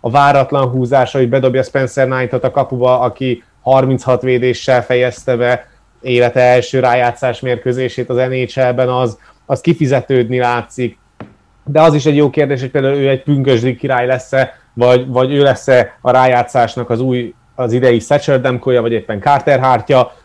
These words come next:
vagy esetleg tényleg egy, egy, egy stabil, hosszú távú kezdő lehet majd, ö, Floridában.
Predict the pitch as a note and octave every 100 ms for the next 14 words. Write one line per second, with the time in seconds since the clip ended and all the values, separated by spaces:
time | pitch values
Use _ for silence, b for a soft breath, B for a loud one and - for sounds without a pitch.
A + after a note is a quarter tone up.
0 | B - A#2+ C#3 C3+ C#3+ C3 C3+ - C#3
1 | B2+ A#2 A#2 A#2 B2 A#2+ - G#2 C3 -
2 | C#3+ B2+ B2+ A#2 A#2+ B2+ A#2+ A#2+ A#2 A2+
3 | C3 A2 B2 A#2+ A#2 A#2 B2 A#2+ A2+ A#2+
4 | A#2+ A2+ B B B _ C3+ C3 B2+ C3
5 | B2+ B2+ B2+ A#2+